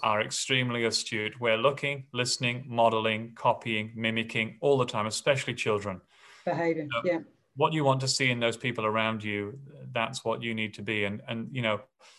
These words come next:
Speaker 1: I had a, once had a class that was really noisy and, and I wanted to make it really calm and quiet. So, uh, I decided I was just going to whisper all the time from now on.
Speaker 2: <laughs>
Speaker 1: And so I started whispering,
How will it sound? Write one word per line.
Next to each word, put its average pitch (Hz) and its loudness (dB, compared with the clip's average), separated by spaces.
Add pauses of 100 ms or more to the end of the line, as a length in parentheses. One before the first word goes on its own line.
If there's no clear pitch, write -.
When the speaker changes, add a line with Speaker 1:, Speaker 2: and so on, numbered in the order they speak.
(240)
Speaker 1:
I 117 -2
had 151 2
a, 123 2 (100)
once 135 0
had 113 -2
a 107 -2 (140)
class - -2 (100)
that 123 -6
was 123 -6
really 127 0
noisy 113 0
and, 107 -8
and 113 -2
I 110 2
wanted 123 0
to 120 -8
make 117 -2
it 120 -2
really 117 -2 (240)
calm 117 2
and 104 -6
quiet. 123 -2
So, 117 2 (640)
uh, 117 0
I 120 2
decided 147 4
I 120 8
was 120 2
just 139 -4
going 127 0
to 123 -2
whisper 127 4 (240)
all 120 4
the 113 2
time 110 -2
from 117 -6
now 107 2
on. 98 4 (520)
Speaker 2:
<laughs> - 0
Speaker 1:
And 117 -2
so 131 6
I 127 8
started 131 6
whispering, 120 0